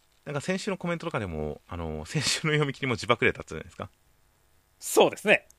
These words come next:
Speaker 1: じ-、先週のコメント、先週の動画のコメントとかでも、あの、幽霊には成仏してほしい派なんで、もやっとしたみたいなコメントがあったりしましたが、先週の、あの、自爆霊の男の子とのおねしょたに関してはそれほどでもなかったんですが、今週の鳩原先輩が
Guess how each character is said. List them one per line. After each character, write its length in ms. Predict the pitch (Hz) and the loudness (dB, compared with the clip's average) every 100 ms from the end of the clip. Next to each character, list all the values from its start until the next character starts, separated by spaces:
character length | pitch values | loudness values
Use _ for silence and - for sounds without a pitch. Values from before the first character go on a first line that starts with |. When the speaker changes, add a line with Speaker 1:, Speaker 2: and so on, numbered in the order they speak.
| - | -14
Speaker 1:
じ-、 140 | 95 - _ | -14 -14 _
先 180 | - 165 | -10 -8
週 140 | 165 | -6
の 60 | 156 | -8
コ 120 | 156 | -4
メ 100 | 151 | -6
ン 40 | |
ト、 240 | 143 131 - | -4 -6 -6
先 180 | - 156 | -8 -8
週 80 | 165 | -6
の 80 | 123 | -4
動 160 | 127 | -2
画 100 | 135 | -2
の 80 | 135 | -6
コ 80 | 131 | -6
メ 60 | 131 | -8
ン 40 | |
ト 100 | - | -10
と 60 | - | -10
か 80 | |
で 60 | 82 | -6
も、 280 | 80 78 76 - - - - | -4 -4 -6 -14 -20 -18 -4
あ 160 | 110 | -2
の、 160 | 101 95 | 0 -2
幽 200 | 135 165 | -2 -2
霊 140 | 110 | -2
に 100 | 82 | -6
は 100 | 73 | -8
成 180 | 76 123 | -6 -6
仏 120 | 101 | -6
し 100 | - | -14
て 80 | - | -14
ほ 100 | 85 | -12
し 160 | 87 92 | -12 -12
い 60 | 87 | -12
派 180 | 85 90 | -8 -8
な 80 | |
ん 60 | 82 | -8
で、 60 | 71 | -8
も 120 | 85 | -8
や 60 | |
っ 20 | 123 | -8
と 120 | - | -12
し 60 | |
た 100 | - | -12
み 80 | 71 | -12
た 60 | 71 | -14
い 20 | |
な 60 | - | -12
コ 100 | 76 | -12
メ 60 | |
ン 40 | 73 | -10
ト 60 | |
が 60 | 76 | -14
あ 20 | |
っ 20 | |
た 60 | - | -14
り 60 | |
し 80 | - | -18
ま 60 | 71 | -18
し 60 | |
た 80 | - | -16
が、 180 | 78 - _ - - - - - - | -16 -16 _ -16 -16 -16 -20 -20 -10
先 180 | 220 | -6
週 500 | 220 220 208 208 196 | -4 -2 0 0 -2
の、 300 | 190 180 175 135 | 0 0 0 0
あ 60 | |
の、 260 | 147 139 127 | 0 0 -2
自 120 | 110 | 2
爆 200 | 147 170 | 2 2
霊 100 | 135 | 0
の 100 | 87 | 0
男 240 | 87 - 110 | -4 -4 -6
の 60 | |
子 120 | - | -6
と 100 | 135 | -6
の 160 | 131 80 | -4 -2
お 60 | 101 | -4
ね 60 | |
し 120 | - | -4
ょ 40 | - | -4
た 140 | 113 | -4
に 100 | 104 | -2
関 140 | 117 95 | -6 -6
し 40 | |
て 60 | 73 | -8
は 60 | |
そ 120 | - | -8
れ 60 | 104 | -8
ほ 60 | 104 | -6
ど 80 | |
で 60 | 95 | -6
も 100 | 76 | -10
な 60 | 71 | -10
か 80 | |
っ 40 | 71 | -14
た 100 | 76 | -16
ん 60 | |
で 40 | 71 | -16
す 80 | 71 | -14
が、 160 | 73 _ | -14 _
今 180 | 180 190 | -10 -8
週 160 | 190 | -8
の 80 | 175 | -6
鳩 200 | 151 180 | -6 -6
原 120 | 147 | -8
先 200 | - 98 | -6 -8
輩 180 | 90 87 | -4 -2
が 220 | 92 92 | 0 0